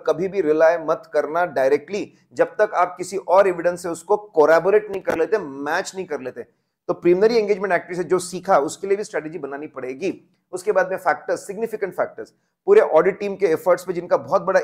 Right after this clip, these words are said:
इम्पैक्ट होता है उनको सिग्निफिकेंट फैक्टर्स बोलते हैं, उनको तय करना पड़ेगा।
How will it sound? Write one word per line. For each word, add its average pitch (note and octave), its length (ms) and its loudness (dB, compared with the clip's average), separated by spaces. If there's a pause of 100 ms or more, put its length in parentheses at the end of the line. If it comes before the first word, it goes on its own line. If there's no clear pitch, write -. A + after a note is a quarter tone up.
इम्पैक्ट F3 400 0
होता F3 160 0
है F3 60 2
उनको E3+ 140 -8
सिग्निफिकेंट F#3 520 -6
फैक्टर्स D#3 380 -2
बोलते D#3 260 -10
हैं, F3+ 60 -6
उनको F3 160 -12
तय D#3 200 -2
करना C3+ 260 -10
पड़ेगा। A2 260 -12